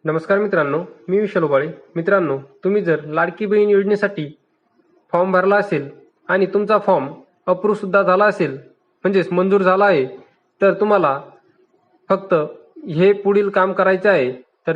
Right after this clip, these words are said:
ते कोणते काम करायचं आहे, तेच आपण या व्हिडिओमध्ये सविस्तरपणे पाहणार आहोत. तत्पूर्वी तुम्ही जर आपल्या चॅनलवर नवीन असाल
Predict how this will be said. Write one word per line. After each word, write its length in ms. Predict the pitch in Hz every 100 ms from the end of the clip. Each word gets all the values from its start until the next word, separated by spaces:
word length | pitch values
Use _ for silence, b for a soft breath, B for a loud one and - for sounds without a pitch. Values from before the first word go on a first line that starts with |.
| 160
ते 60 |
कोणते 300 | 190 196 196
काम 200 | 208 202
करायचं 340 | 196 208 202 196
आहे, 180 | 147 147 -
तेच 120 | 202 196
आपण 340 | 180 175 160 170
या 120 | 190
व्हिडिओमध्ये 500 | 202 208 208 170 160
सविस्तरपणे 640 | 190 196 202 208 208 196
पाहणार 320 | 196 196 208
आहोत. 280 | 202 165 - - _ 202
तत्पूर्वी 340 | 196 240 240
तुम्ही 240 | 240 226
जर 120 | 220 202
आपल्या 240 | 196 196
चॅनलवर 320 | 185 170 170
नवीन 280 | 175 180 214
असाल 240 | 220 175